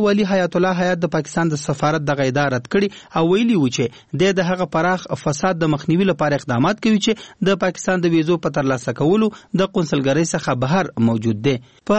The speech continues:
همدې حال کې د ننګرهار د والي ویانا الله خوږیاڼی وایي چې د قونسلګرۍ د خلاصېدو په اړه یې رسمي خبر نه دی ترلاسه کړی، خو ټینګار کوي چې په دې برخه کې باید د فساد مخنیوي ته جدي پاملرنه وشي.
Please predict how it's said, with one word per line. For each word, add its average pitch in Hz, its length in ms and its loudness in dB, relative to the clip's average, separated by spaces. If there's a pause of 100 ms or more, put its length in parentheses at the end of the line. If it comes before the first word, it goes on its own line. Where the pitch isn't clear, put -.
همدې 214 300 2
حال 214 180 2
کې 214 80 -2
د 196 120 2
ننګرهار 190 400 0
د 180 100 4
والي 185 220 4
ویانا 180 300 0
الله 165 360 2
خوږیاڼی 143 420 0
وایي 196 220 2
چې 226 80 2 (400)
د 196 140 0
قونسلګرۍ 190 580 2
د 180 100 -4
خلاصېدو 175 380 2 (100)
په 175 100 0
اړه 175 120 2
یې 160 100 2
رسمي 180 340 0
خبر 165 300 0 (160)
نه 240 100 2
دی 233 80 2
ترلاسه 190 400 0
کړی، 180 240 0 (220)
خو 170 240 0
ټینګار 220 360 0
کوي 175 220 2
چې 165 80 2 (280)
په 165 200 2
دې 175 80 4 (100)
برخه 185 200 -4
کې 196 140 -2 (100)
باید 175 180 0
د 151 100 -4
فساد 170 540 -2
مخنیوي 170 400 0
ته 135 160 0
جدي 156 280 2 (200)
پاملرنه 131 480 2
وشي. 117 240 0